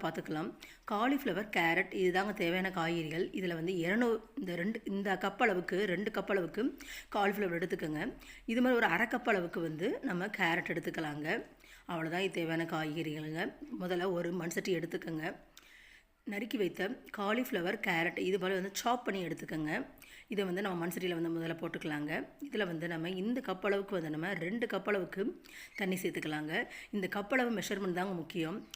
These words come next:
அப்பதான் உங்களுக்கு கரெக்டான பக்குவத்துல மோர் குழம்பு வருங்க. இப்ப ரெண்டு கப் அளவுக்கு நம்ம தண்ணி ஊத்தியாச்சு. ஒரு மூடி போட்டு மூடி வச்சிருங்க. இதுக்கு தேவையான பொருட்கள் பார்த்தீங்கன்னா, கடலைப்பருப்பு முன்னாடி ஊற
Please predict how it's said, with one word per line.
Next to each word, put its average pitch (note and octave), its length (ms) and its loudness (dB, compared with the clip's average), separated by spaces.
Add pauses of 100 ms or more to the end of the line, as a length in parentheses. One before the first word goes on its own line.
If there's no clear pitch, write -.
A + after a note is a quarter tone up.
(140)
அப்பதான் F#3+ 340 0
உங்களுக்கு F#3 320 -2
கரெக்டான F#3+ 440 0
பக்குவத்துல F3+ 380 -2
மோர் E3+ 240 -2
குழம்பு E3 280 0
வருங்க. D#3+ 340 -4 (140)
இப்ப D4 180 -6
ரெண்டு F#3 180 0
கப் F#3 300 0
அளவுக்கு F#3 260 0
நம்ம F3 260 -2 (420)
தண்ணி F#3+ 240 0
ஊத்தியாச்சு. E3 540 -2
ஒரு F3+ 140 0
மூடி F3 260 0
போட்டு F3+ 260 -2
மூடி E3 220 2
வச்சிருங்க. D#3 520 -2 (1300)
இதுக்கு G#3 200 -2
தேவையான A#3 300 4
பொருட்கள் F#3 260 2
பார்த்தீங்கன்னா, E3+ 320 -2
கடலைப்பருப்பு F#3 560 0 (560)
முன்னாடி G3+ 220 4 (100)
ஊற F#3+ 80 4